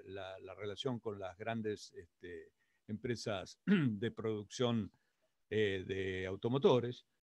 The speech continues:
que ya tienen el know-how para el tramo final de la, de la parte energética. Pero bueno, con respecto a la infraestructura,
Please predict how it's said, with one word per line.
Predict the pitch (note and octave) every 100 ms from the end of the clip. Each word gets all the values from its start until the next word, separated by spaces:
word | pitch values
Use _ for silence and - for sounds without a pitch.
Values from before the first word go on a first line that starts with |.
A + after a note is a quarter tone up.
| _
que | B2+ A#2+
ya | C3
tienen | C3 C3 B2 A2+
el | G#2+ A2
know-how | A#2+ B2 - B2+ B2 -
para | A2+ A#2+ B2+ B2+
el | G#2+ G#2 G2+ G2+ G2 F#2+ -
tramo | B2 A#2+ G#2
final | B2 B2+ B2+ G2+ E2+
de | F2
la, | F2 F#2 F2 E2+
de | D2+ F#2 F#2
la | F#2+ F#2
parte | G#2+ F2+ G2+
energética. | F#2+ F2+ F2 F2 - - _ _ _ _ _ _ _
Pero | - D#3+ F3+
bueno, | G3 C#3+ C#3+ D3
con | C3+ B2+
respecto | C3+ - D3+ - D3 C#3
a | C3
la | C3 C3
infraestructura, | C3 B2+ C#3 - C3 F#3+ G3 F#3 C#3 A2